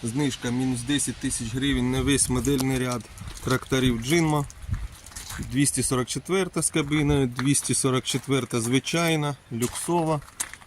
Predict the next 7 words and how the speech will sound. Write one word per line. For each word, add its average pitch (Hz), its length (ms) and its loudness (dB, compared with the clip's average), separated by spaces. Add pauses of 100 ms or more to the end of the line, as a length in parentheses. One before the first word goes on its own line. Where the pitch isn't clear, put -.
чотириста 156 600 0
четверта. 135 680 -2 (1120)
Акція 147 500 0
заключається 135 600 -2
в 135 60 -4
тому, 165 360 2 (1400)
що 127 440 0